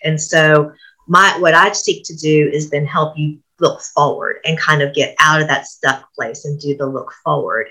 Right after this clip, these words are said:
And so one of the ways that I do that is really beginning to tap into some of those belief systems that have been created that we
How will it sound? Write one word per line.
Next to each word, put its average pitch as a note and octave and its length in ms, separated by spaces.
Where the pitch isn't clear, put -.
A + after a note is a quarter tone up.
And D#3 120
so D#3+ 320
one F#3+ 260
of G#3 80
the F#3 180
ways E3+ 240
that D#3 200
I D3+ 40
do D#4+ 140
that C#3 400
is D3+ 320
really A3+ 340
beginning F3 320
to C3+ 60
tap E3+ 300
into E3 520
some D#3 440
of D#3 260
those D3 260
belief C#3+ 340
systems - 800
that C3+ 160
have D#3 260
been C#3+ 160
created D3 460
that D#3 160
we A3 120